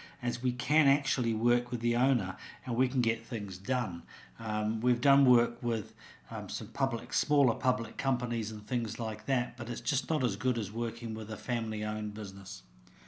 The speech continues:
Whilst we're on the subject, I'd also like to say that the Consultex Business Success Program will work with any type and size of business.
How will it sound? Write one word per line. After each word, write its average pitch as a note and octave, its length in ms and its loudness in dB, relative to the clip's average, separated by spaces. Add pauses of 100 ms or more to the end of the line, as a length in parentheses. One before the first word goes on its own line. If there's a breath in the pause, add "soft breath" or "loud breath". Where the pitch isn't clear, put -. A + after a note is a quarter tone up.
(400 loud breath)
Whilst F#3 260 6
we're G#3 60 8
on F3 100 8
the C#3+ 80 6
subject, B2+ 640 2 (400 loud breath)
I'd B2 100 0
also E3+ 240 4
like C#3+ 260 8
to B2 100 -2
say C3 480 8
that A#2+ 340 2 (420 loud breath)
the B2 580 0 (100)
Consultex C3+ 840 2
Business C3+ 360 2
Success C3 420 -2
Program C3 600 2
will B2 100 4
work B2+ 280 2
with B2 160 -2
any C#3+ 220 0
type C#3+ 480 -2
and G#2+ 140 -6
size B2 400 0
of G2+ 120 -8
business. A2+ 540 -4